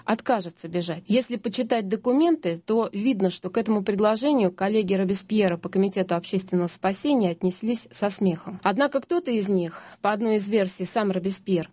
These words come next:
вспомнил, что Национальное собрание в свое время уже предлагало отдать наследника на воспитание ученому и философу Кондарсе и предложил забрать, наконец, мальчишку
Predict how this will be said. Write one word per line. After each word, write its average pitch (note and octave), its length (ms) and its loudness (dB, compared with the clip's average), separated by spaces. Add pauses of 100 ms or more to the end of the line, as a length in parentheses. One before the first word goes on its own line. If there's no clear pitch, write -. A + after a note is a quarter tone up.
(100)
вспомнил, F3+ 640 0
что - 300 -4
Национальное A3 640 2
собрание A#3+ 580 2
в - 40 -18
свое G3+ 320 0
время F#3+ 360 2
уже G#3+ 160 2
предлагало A#3+ 760 0
отдать F#3+ 340 0
наследника G#3+ 640 2
на F3 120 2
воспитание F#3+ 720 0
ученому G3 540 0
и F3 40 0
философу G#3 520 -2
Кондарсе G#3 720 0
и A#3+ 80 -2
предложил C#4+ 500 0
забрать, A3+ 540 -2
наконец, F#3 400 0
мальчишку F#3+ 760 -2